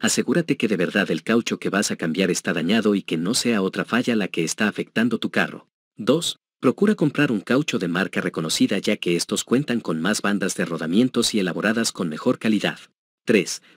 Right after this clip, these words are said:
revisa el vehículo para asegurarte que el caucho que vas a cambiar no sea dañado por un problema mecánico que tenga el mismo. Cuatro, asegúrate de hacer el cambio de gomas de la barra estabilizadora si es necesario,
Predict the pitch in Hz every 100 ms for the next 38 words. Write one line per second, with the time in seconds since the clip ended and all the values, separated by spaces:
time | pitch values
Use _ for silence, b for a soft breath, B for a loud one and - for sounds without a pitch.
0 | - 113 101 165 160 107 95 117 113 110
1 | 110 95 - 85 85 107 107 98 - 80
2 | - 117 143 131 - 101 117 113 - 82
3 | 95 113 92 107 - 98 87 80 110 113
4 | - 98 131 95 87 98 82 76 113 123
5 | - 98 87 - 127 120 107 98 82 85
6 | - _ _ _ - 165 165 85 - _
7 | - 107 - 107 165 143 113 92 107 95
8 | - 110 101 92 85 104 98 90 87 80
9 | 101 98 85 90 82 82 - 85 117 113
10 | - 95 104 123 113 110 - 131 87